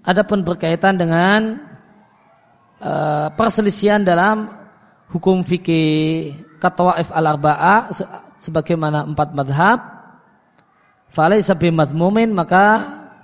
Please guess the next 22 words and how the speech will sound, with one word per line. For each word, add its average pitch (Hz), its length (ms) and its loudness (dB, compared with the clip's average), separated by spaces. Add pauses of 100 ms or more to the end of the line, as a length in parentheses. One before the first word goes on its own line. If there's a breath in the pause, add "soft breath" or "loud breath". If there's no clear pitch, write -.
(220)
perselisihan 165 480 -2
semacam 165 420 -4
itu 185 140 -2
tidaklah 147 320 -2
tercela. 156 480 0 (1400)
Bahkan 170 260 -4
beliau 156 140 -2
katakan 151 420 -2
kalau 165 220 -2
pendapat, 151 560 -2 (720 soft breath)
eh, 143 500 -2
Ibnu 151 220 -6
Qudamah 160 520 0 (600)
di 156 320 -4
Lumatul 147 400 -6
I'tiqad, 151 680 0 (520 loud breath)
"Fa 185 160 -4
innal 214 320 -2
ikhtilafa 190 720 0
fil 196 240 -2
furu'i 185 480 -2
rahmah." 147 540 -2